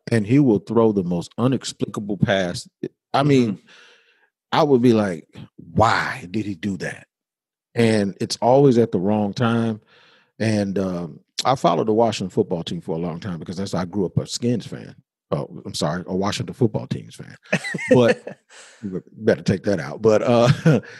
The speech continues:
Speaker 1: <laughs> I, um, I would, I would always, like, keep, even when I was covering the Jags, I would always keep my eye on them a little bit, and it became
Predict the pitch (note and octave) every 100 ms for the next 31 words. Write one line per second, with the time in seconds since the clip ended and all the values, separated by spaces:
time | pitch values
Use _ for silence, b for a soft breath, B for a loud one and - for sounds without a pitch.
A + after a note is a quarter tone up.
0 | B B D3 B2 D#3 F3 C#3+ A#2+ A2 G2
1 | _ _ _ _ _ - A2 A#2+ A#2 -
2 | A2 G#2 G#2+ A#2+ B2+ C3 A2+ A#2 A2 -
3 | C#3 - A2 A2 A#2 A2 G2 - A#2 A#2+
4 | A#2 G#2 A2 G2 F2 F2+ F#2+ G#2 G#2 -
5 | A#2+ G2+ - G2+ G#2 F2+ E2+ F2+ E2 F2+
6 | F#2 - F2+ F#2+ F2+ - G2+ F2 D#2+ D#2+